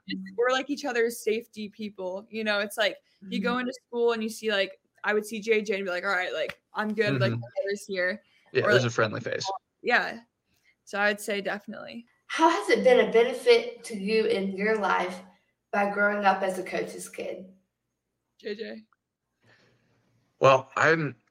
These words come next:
Speaker 3: you know, speaking, speaking right now, I work largely in management, um, where I have to deal with a ton of people scattered across the country.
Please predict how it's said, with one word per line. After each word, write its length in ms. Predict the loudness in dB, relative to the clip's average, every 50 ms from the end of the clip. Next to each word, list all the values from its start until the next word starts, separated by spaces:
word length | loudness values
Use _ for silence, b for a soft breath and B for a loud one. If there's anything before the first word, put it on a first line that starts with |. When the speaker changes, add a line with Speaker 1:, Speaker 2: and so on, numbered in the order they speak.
| _ -10 -8
Speaker 3:
you 180 | -6 -4 -4 -2
know, 100 | -2 -2
speaking, 520 | -2 -2 -2 0 0 0 0 -2 -2 -2
speaking 320 | -4 -4 -4 -4 -2 -2 0
right 140 | 0 0
now, 180 | 0 0 0 0
I 160 | 2 2 2
work 400 | 2 4 2 2 0 -2 -8 -12 -8
largely 760 | -4 0 2 2 2 2 0 -2 -4 -4 -4 -4 -4 -8 -10
in 160 | -10 -10 -10 -10
management, 540 | -10 -10 -10 -10 -12 -12 -14 -14 -14 -14 -16 _ _ -12
um, 360 | -8 -8 -8 -8 -8 -12 -12 -14 -16 _ _ _ _ _ _ _
where 160 | -2 0 2
I 80 | 2 2
have 240 | 2 2 0 0 -2
to 80 | -4
deal 260 | -6 -2 -2 -2 -2 -2
with 140 | -4 -6
a 40 | -10 -12
ton 240 | -8 -4 -2 0
of 200 | 0 -2 -4 -4
people 420 | -6 -6 -6 -4 -4 -2 -2 -2 -2
scattered 400 | -2 -2 0 0 0 0 0 -2
across 400 | -4 -4 -4 -4 -4 -4 -6 -8
the 80 | -10
country. 480 | -10 -10 -10 -8 -8 -8 -10 -10 -12 -12